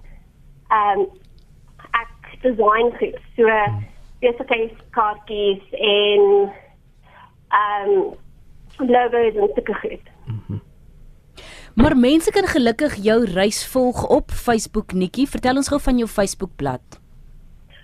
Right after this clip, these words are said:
Speaker 1: O ja, ehm, ek het 'n Facebookblad, so my storie en alles is daarop. So dis, ehm, Fabulous and Fighting C F en ek's redelik besig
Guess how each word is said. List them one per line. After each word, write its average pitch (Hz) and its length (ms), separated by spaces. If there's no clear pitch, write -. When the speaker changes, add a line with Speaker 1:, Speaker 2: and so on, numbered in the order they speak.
Speaker 1:
O 359 100
ja, 311 280
ehm, 320 140
ek 370 120
het 453 160
'n - 100
Facebookblad, 302 720
so 294 80
my 269 260
storie 349 220
en 349 140
alles 254 200
is 254 160
daarop. 214 340
So 277 60
dis, 262 280
ehm, 247 320
Fabulous 339 400
and 302 160
Fighting 233 400
C - 40
F - 40
en 262 120
ek's - 280
redelik 339 920
besig 254 420